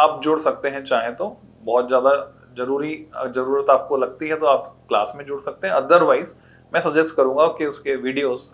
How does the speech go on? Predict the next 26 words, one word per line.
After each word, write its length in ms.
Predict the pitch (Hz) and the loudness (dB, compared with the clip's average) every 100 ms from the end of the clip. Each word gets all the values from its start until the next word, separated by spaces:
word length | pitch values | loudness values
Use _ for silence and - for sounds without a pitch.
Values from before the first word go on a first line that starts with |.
| 123 | -4
आप 160 | 123 | -4
देखकर 440 | 123 117 - 214 - _ _ _ _ - | -4 -6 -6 -8 -10 _ _ _ _ -16
अपने 200 | - 135 | -10 -6
favorable 480 | 135 120 117 123 131 | -2 0 0 -2 -2
time 200 | 127 113 - | -2 -4 -4
पर, 240 | 110 - - _ _ _ _ _ | -6 -6 -16 _ _ _ _ _
अ, 300 | 123 120 120 147 | -8 -6 -2 4
फ़ायदा 220 | 131 147 | 6 6
उठा 260 | 131 120 | 4 0
सकते 300 | 107 - - | -4 -6 -14
हैं। 180 | 95 87 _ _ _ - | -14 -16 _ _ _ -4
जैसे 440 | 139 147 147 - - _ _ _ - | -2 0 -2 -4 -16 _ _ _ -6
basic 420 | 139 147 160 160 | 0 0 0 2
calculus 480 | 147 131 143 160 160 | 4 4 4 4 4
भी 120 | 160 | 0
मैंने 180 | 156 147 | 0 0
उसमें 220 | 143 147 | -2 -6
सिखाई 420 | 147 135 135 127 | -10 -2 0 0
है, 300 | 123 123 127 - _ _ _ _ _ | -2 -6 -8 -14 _ _ _ _ _
trigonometry 540 | 131 123 139 135 135 139 | -6 -2 0 0 0 -2
सिखाई 400 | 135 - 127 127 | -2 -2 -2 -2
है, 180 | 127 123 | -4 -4
basic 340 | 117 117 123 | -4 -6 -4
calculus 460 | 117 110 127 127 - | -4 -2 -6 -10 -10
सिखाई 360 | 117 120 117 120 | -12 -10 -10 -8
है, 300 | 117 110 | -8 -10